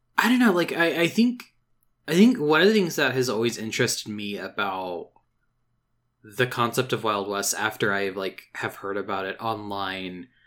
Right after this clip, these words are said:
was also the fact that, like, the Wild West was a space for, like,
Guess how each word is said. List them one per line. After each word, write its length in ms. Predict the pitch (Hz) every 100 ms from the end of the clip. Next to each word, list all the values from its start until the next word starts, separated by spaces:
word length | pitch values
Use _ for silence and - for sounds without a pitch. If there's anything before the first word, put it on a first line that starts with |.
| _ _ -
was 200 | 117 -
also 300 | 117 113 135
the 100 | 131
fact 300 | 127 98 -
that, 140 | 98
like, 520 | 95 92 90 - - _ _ _ _ _ _ _ _ _ _ _ _ _ _ -
the 300 | 131 - 127
Wild 680 | 120 110 101 110 135 110 104
West 480 | 104 101 - -
was 280 | 113 107 101
a 120 | 98
space 600 | 90 - - 92 92 92 -
for, 560 | 101 92 90 82 69
like, 240 | 71 90